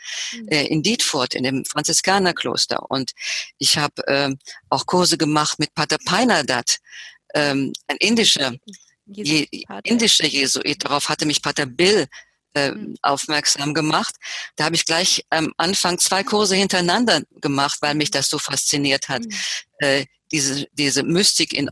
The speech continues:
Speaker 2: äh, der Vergleich von Mystik in Ost und West und vor allen Dingen das Sonnengebet nach dem Hatha-Yoga, dass ich also, das zu meinem je-, täglichen Programm gehört, ne, das mir ganz wichtig ist und das ich Schülerinnen in Exerzitien vermittelt habe. Ich habe sehr viele Schülerinnen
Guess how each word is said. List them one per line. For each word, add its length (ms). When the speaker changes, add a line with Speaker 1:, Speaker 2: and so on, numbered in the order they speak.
Speaker 2:
äh, 200
der 120
Vergleich 580
von 180
Mystik 580
in 200
Ost 300
und 180
West 420
und 400
vor 180
allen 140
Dingen 120
das 300
Sonnengebet 640
nach 120
dem 220
Hatha-Yoga, 640
dass 220
ich 180
also, 260
das 220
zu 100
meinem 380
je-, 140
täglichen 500
Programm 520
gehört, 540
ne, 280
das 220
mir 100
ganz 320
wichtig 300
ist 200
und 160
das 140
ich 140
Schülerinnen 640
in 160
Exerzitien 760
vermittelt 520
habe. 260
Ich 120
habe 120
sehr 220
viele 260
Schülerinnen 580